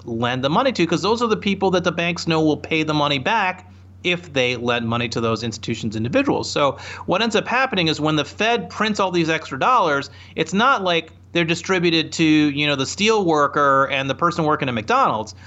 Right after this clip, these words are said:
They're distributed to Chase and Wells Fargo and Merrill Lynch and Bank of America, and then the money goes to, you know, Bain Capital, uh, and K K R and, uh, Silicon Valley.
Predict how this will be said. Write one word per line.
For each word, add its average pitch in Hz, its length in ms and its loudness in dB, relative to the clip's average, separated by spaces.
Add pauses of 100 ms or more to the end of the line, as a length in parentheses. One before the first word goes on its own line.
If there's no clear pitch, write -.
(180)
They're 185 140 0
distributed 175 640 0
to 165 100 -4
Chase 185 600 -2 (260)
and 143 280 -4
Wells 151 300 0
Fargo 135 640 0 (220)
and 135 200 -4
Merrill 151 280 2
Lynch 208 540 0 (400)
and 147 240 -2
Bank 156 220 -2
of 139 60 -6
America, 147 720 0 (240)
and 156 180 0
then 208 300 0
the 170 80 0
money 160 300 0
goes 147 340 2
to, 139 420 2 (280)
you 131 120 -6
know, 131 120 0
Bain 156 320 -2
Capital, 185 600 -2 (300)
uh, 143 340 0
and 143 380 -4
K 175 220 -2
K 170 200 0
R 156 460 2 (240)
and, 139 460 -2
uh, 127 180 0
Silicon 180 400 0
Valley. 160 500 0